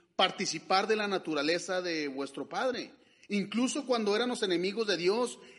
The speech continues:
Él nos amó y envió a su Hijo a morir por cada uno de nosotros. Y aquí, hermanos, nos da un maravilloso mensaje nuestro Señor Jesucristo, diciendo que Dios,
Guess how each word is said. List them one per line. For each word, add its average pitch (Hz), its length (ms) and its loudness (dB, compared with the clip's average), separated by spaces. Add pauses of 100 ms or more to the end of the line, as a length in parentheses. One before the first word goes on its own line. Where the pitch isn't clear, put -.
Él 262 240 6
nos 285 180 2
amó 254 800 0 (120)
y 190 180 2
envió 180 320 4
a 240 40 2
su 233 160 0
Hijo 240 240 4
a 226 60 4
morir 220 640 4 (380)
por 170 260 -4
cada 185 260 0
uno 170 220 2
de 151 80 0
nosotros. 113 680 -10 (440)
Y 202 100 2
aquí, 247 260 2
hermanos, 190 360 4
nos 180 180 0
da 202 100 0
un 240 160 0
maravilloso 233 760 4
mensaje 190 800 2 (180)
nuestro 208 440 2
Señor 185 320 0
Jesucristo, 143 680 -2
diciendo 233 640 0 (320)
que 220 180 6
Dios, 214 600 2